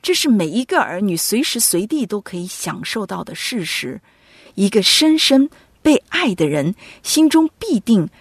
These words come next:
是满满的爱和感恩，一定不会像在过去一样咬牙切齿地去面对我们的生活。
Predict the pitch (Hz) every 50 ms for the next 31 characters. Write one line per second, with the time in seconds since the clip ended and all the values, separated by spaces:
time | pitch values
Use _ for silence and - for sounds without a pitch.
0 | _ - - - - 185 165 160 156 165 202 240 240 - - - - - - -
1 | - 208 175 170 - - - - - - - - - - 175 190 202 214 _ _
2 | _ - - - - _ - - 202 226 233 285 269 214 214 214 233 214 - -
3 | 202 190 - 220 202 190 - - 240 196 180 - - 185 175 170 185 220 185 180
4 | 170 - - - - - _ _ _ - 214 180 170 160 170 165 156 156 190 -
5 | - - - 247 196 - - - 151 - 143 151 - - 170 175 190 202 175 160
6 | 160 180 170 151 143 - - 170 - - - 214 208 208 - - - -